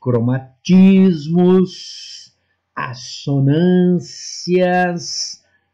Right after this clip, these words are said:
aliterações. Sinestesia, mistura de sensação.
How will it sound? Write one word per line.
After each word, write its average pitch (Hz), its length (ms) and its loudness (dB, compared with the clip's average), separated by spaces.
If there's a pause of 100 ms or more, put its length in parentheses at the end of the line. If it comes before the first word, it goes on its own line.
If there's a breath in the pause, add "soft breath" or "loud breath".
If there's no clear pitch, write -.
(260)
aliterações. 139 1800 -6 (640)
Sinestesia, 143 840 -2
mistura 139 440 -2
de 110 120 -10
sensação. 123 800 -8